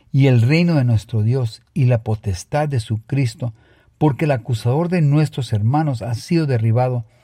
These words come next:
el cual los acusaba delante de nuestro Dios día y noche.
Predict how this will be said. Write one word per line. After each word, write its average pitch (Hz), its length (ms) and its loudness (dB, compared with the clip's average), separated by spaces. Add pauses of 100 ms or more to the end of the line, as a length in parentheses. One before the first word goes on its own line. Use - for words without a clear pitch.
(380)
el 147 180 2
cual 165 220 0
los 147 180 0
acusaba 175 600 -2
delante 151 580 0
de 131 100 0
nuestro 117 400 -2
Dios 127 440 0
día 139 220 2
y 120 60 4
noche. 117 440 0